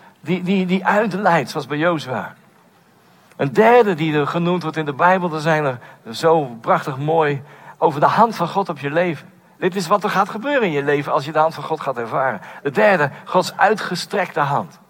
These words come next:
Eigenlijk is dat een beetje voor mensen die weer terug willen komen bij God. De uitgestrekte hand.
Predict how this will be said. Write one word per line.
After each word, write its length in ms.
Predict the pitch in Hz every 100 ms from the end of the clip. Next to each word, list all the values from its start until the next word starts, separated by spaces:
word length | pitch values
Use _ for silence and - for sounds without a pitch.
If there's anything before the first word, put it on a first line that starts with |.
| _ _ - - - - - _ _ -
Eigenlijk 420 | - 277 262 277
is 80 | 240
dat 120 | 247
een 120 | 240
beetje 320 | 247 240 226
voor 160 | 208 233
mensen 280 | 247 233 -
die 140 | 247
weer 180 | 220 220
terug 360 | 233 254 277
willen 280 | 220 240 233
komen 360 | 226 226 208 180
bij 160 | 139
God. 400 | 123 104 - - - _ _ _ _ _ _ _ _ _
De 120 | - -
uitgestrekte 1080 | - 277 285 - 220 - - 262 254 185
hand. 180 | 165 117